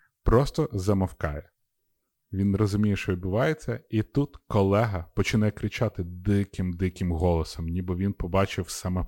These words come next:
пекло. Він кричав і кричав, кричав і кричав. Через якийсь момент колега перестав кричати, і просто була тиша. І він,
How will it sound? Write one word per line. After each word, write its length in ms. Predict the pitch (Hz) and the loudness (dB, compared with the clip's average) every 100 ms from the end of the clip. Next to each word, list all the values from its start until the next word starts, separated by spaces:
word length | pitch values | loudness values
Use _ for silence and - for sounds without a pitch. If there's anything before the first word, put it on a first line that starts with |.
| - | 2
пекло. 420 | 95 87 - 76 - - - - - 104 | 2 2 -6 -12 -14 -20 -20 -20 -8 0
Він 180 | 101 | 0
кричав 520 | 98 104 - 117 107 - | 2 -2 2 2 2 2
і 60 | |
кричав, 480 | 90 98 - 87 78 | -2 -2 0 -2 -2
кричав 400 | - 90 - 110 107 | -4 -4 0 0 -2
і 60 | |
кричав. 360 | - 101 117 101 | -4 -2 -2 0
Через 340 | - 101 95 | 0 0 0
якийсь 360 | 104 - 110 - | -4 -2 -4 -2
момент 380 | 92 95 151 - _ _ _ _ _ _ | 0 0 -2 -4 _ _ _ _ _ _
колега 360 | - 92 110 123 | -2 0 2 0
перестав 520 | 107 87 - 90 - | -2 -2 -4 -4 -4
кричати, 460 | 95 - 80 82 _ _ - | -6 -6 -6 -6 _ _ -10
і 100 | 104 | -4
просто 360 | 107 110 - | -2 -2 -2
була 220 | 95 92 85 | -2 -2 -4
тиша. 520 | - 87 78 - - _ _ _ _ _ _ _ _ - | -4 -4 -4 -8 -12 _ _ _ _ _ _ _ _ -6
І 420 | 95 98 95 92 - 95 | -2 0 0 -2 -8 -6
він, 380 | 98 117 135 | 0 0 0